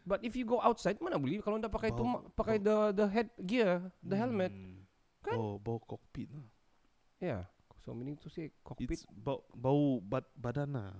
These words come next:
Speaker 2: Ish.
Speaker 1: Ah, because it smell like steak. Sebab dia kan ada pembakaran dia masa terbang. Well, anyway, we talk back about kau punya kentut.
Speaker 2: <laughs>
Speaker 1: So, kau, apa dia, apa tu lecturer cakap?
Speaker 2: Ah, dia cakap, dia, dia tegur lah.
Speaker 1: Uh-huh.
Speaker 2: Uh, uh, kau selalu di belakang. It, it's, it's different story, you know.
Speaker 1: Okay.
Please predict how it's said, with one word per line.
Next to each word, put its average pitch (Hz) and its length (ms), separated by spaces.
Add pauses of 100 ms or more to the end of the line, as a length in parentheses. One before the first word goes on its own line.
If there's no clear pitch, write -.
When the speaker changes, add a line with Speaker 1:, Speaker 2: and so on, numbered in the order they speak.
(140)
Speaker 2:
Ish. - 260
Speaker 1:
Ah, 110 80 (240)
because 196 320
it 185 80
smell 190 160
like 156 160 (320)
steak. - 400
Sebab 175 240
dia 226 240
kan 233 100
ada 156 140
pembakaran 120 480
dia 101 160
masa 95 240
terbang. 101 400
Well, 175 160
anyway, 233 320
we 190 80
talk - 160
back 165 140
about 143 180
kau - 80
punya - 160
kentut. 127 320
Speaker 2:
<laughs> - 80 (640)
Speaker 1:
So, 226 260
kau, 196 140
apa 180 160
dia, 180 120
apa 165 180
tu 147 100
lecturer 117 260
cakap? 92 200
Speaker 2:
Ah, 120 180
dia 117 160
cakap, 131 240 (160)
dia, 123 280 (280)
dia 117 160
tegur 135 320
lah. 117 300
Speaker 1:
Uh-huh. 104 400
Speaker 2:
Uh, 104 1040 (1080)
uh, 104 680
kau 135 200
selalu 151 240
di 151 100
belakang. 160 200
It, 233 120
it's, 233 200
it's 196 220
different 190 340
story, 185 280
you 151 80
know. 107 240
Speaker 1:
Okay. 107 380